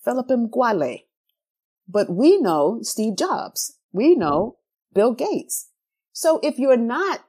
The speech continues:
putting in, if you're not getting this in your teacher ed program, you're not respecting blackness and black people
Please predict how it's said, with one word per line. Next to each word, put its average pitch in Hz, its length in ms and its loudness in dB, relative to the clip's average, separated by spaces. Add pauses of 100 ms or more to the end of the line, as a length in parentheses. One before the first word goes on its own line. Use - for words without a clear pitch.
(140)
putting 240 300 2
in, 190 300 -2
if 196 100 -2
you're 214 100 4
not 269 280 0
getting 240 280 2
this 202 200 0
in 196 60 -2
your 180 100 0
teacher - 280 -2
ed 170 200 -2
program, 120 560 -6 (920)
you're 285 280 2
not 277 280 0
respecting 185 960 -2 (400)
blackness 190 800 0
and 170 160 0
black 170 400 -4
people 196 640 -2